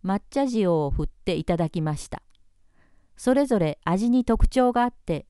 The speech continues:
どれも美味しく、お正月疲れした胃袋に野草パワーを取り入れることができました。デザートに野草茶入りのシフォンケーキまでいただいて、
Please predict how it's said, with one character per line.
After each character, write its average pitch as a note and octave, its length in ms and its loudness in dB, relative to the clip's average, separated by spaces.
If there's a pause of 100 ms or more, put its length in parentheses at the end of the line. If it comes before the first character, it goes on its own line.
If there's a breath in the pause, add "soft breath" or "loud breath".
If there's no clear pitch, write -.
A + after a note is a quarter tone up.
ど F#3+ 120 0
れ A#3 140 2
も A#3 200 4
美 A#3 80 2
味 G#3+ 40 0
し - 160 -10
く、 G3 260 -4 (320)
お G#3 60 -2
正 C#4+ 240 2
月 C#4+ 240 -2
疲 B3 280 -2
れ F#3 120 2
し - 140 -10
た D#3+ 320 -6
胃 F3+ 100 -6
袋 A3 400 0
に G#3 240 0 (280 soft breath)
野 F#3+ 120 -2
草 C#4 300 0
パ C#4 180 -2
ワ G3+ 280 2
ー - 20 -2
を D3 120 -2
取 F#3 260 -2
り C4 120 0
入 C4 80 0
れ C4 60 0
る G#3 100 0
こ - 140 -4
と F3 100 -2
が D3 140 -4
で C#3 100 -4
き F3+ 140 -6
ま E3+ 140 -2
し - 120 -14
た。 - 100 -12 (1120)
デ G#3 160 2
ザ C#4 200 2
ー A#3+ 60 2
ト F3 140 -2
に D#3 240 -4 (120)
野 F#3+ 160 2
草 C#4 300 2
茶 B3 200 4
入 B3 120 4
り A#3+ 120 4
の A#3 280 4
シ - 200 0
フ A3+ 100 2
ォ D4 40 4
ン D4 140 4
ケ C#4+ 160 2
ー A#3+ 60 2
キ E3+ 140 -2
ま D3 140 2
で C#3+ 80 0
い C3+ 80 0
た E3 160 -2
だ D#3+ 160 0
い D#3 80 -4
て、 - 300 -8